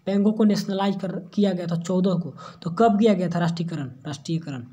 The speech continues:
कब? नाइनटीन सिक्सटी नाइन था, एटी, उन्नीस सौ अस्सी में, I think, रुकिए, हमको थोड़ा सा recall करने दीजिए, क्योंकि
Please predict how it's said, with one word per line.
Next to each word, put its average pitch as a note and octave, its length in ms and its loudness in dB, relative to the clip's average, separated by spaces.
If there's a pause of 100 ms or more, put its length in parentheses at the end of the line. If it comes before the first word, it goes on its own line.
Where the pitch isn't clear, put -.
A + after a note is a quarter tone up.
(920)
कब? A#3+ 240 4 (300)
नाइनटीन G3 400 6
सिक्सटी - 680 0 (520)
नाइन F3+ 340 -2
था, F#3 280 -4 (420)
एटी, F#3 240 0
उन्नीस F#3 320 2
सौ A3 60 2
अस्सी A3 540 0
में, E3+ 220 2
I F3 140 -6
think, F3 300 -2 (540)
रुकिए, E3+ 300 -2
हमको E3 180 -10
थोड़ा F#3+ 140 -8
सा E3+ 100 -6
recall E3 360 -4
करने B2+ 240 -12
दीजिए, D3 300 -8
क्योंकि D#3+ 280 -10